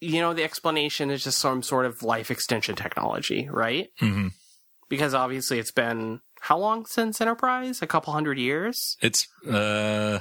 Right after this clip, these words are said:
Speaker 2: it's been a long road. No, it's
Speaker 1: It's
Speaker 2: been
Speaker 1: been a long road.
Speaker 2: <laughs> uh,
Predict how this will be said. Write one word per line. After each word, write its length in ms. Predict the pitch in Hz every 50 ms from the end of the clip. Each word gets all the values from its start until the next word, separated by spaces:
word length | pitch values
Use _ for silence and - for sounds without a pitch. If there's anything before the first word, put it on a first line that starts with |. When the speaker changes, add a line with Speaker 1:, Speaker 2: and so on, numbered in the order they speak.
| - - -
Speaker 2:
it's 120 | 110 -
been 100 | - 127
a 80 | 117 110
long 200 | 101 104 110 110
road. 260 | 117 120 131 139 - 180
No, 280 | - 113 104 92 95
it's 220 | 101 92 90 - -
Speaker 1:
It's 80 | 113 104
Speaker 2:
been 120 | 113 113 110
Speaker 1:
been 0 |
a 80 | - -
long 160 | 127 120 117
road. 220 | 117 110 110 107 107 107 - _ - - - - - - -
Speaker 2:
<laughs> 520 | - - - - _ _ _ _ - -
uh, 300 | - 101 101 101 98 104